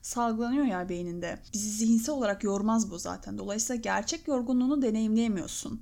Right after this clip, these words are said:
Gerçek bir yorgunluk mu? Bunu deneyimleyemiyorsun. Bu seçimi gönül olarak yapmak çok zor. Elbette sabah uyanıyorsun ve bugün ben gönüllü olarak belki sonunda somut hiçbir şey olmadan kendimi yoracağım diyeceksin.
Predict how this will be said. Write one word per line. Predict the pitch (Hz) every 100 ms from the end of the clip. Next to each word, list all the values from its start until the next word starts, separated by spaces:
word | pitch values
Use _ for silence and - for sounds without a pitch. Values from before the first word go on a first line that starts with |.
| - -
Gerçek | - 226 262 - -
bir | 294
yorgunluk | 240 254 233 269 269 -
mu? | 196 185
Bunu | 220 220
deneyimleyemiyorsun. | 208 196 196 196 190 - - - - - - -
Bu | 277
seçimi | 349 330 320
gönül | 294 302
olarak | 311 302 269
yapmak | 226 226 233 285 -
çok | - 262
zor. | - - - -
Elbette | 104 202 202
sabah | - 202 202
uyanıyorsun | 202 196 190 196 208
ve | 196 202
bugün | 226 262 277 247
ben | 226 226
gönüllü | 220 226
olarak | 277 247 196 220 -
belki | 214 202 -
sonunda | 247 220 226
somut | 226 233 254 -
hiçbir | 240 226 220
şey | - 214 -
olmadan | - 247 202 185 196
kendimi | - 269 202 190 240 - - 226
yoracağım | 226 233 226 208 185
diyeceksin. | 160 - - - 233 233